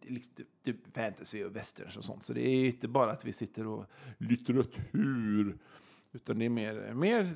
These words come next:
mer action än så. Och, eh, jag är även med i en annan podd ganska regelbundet numera som heter Svenska Wrestlingpodden.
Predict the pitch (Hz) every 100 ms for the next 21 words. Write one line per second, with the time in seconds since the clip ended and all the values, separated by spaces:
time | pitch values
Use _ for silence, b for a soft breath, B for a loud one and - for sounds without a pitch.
0 | 123 131 180 196 156 - - 131 131 123
1 | 156 147 - B B B B B _ -
2 | 202 208 151 - - - - _ _ -
3 | 127 127 127 127 127 127 123 - _ -
4 | - 151 180 190 214 147 160 185 143 160
5 | 170 143 185 151 135 151 135 143 113 113
6 | 120 135 117 110 110 101 175 185 - 147
7 | 170 - 113 110 104 107 113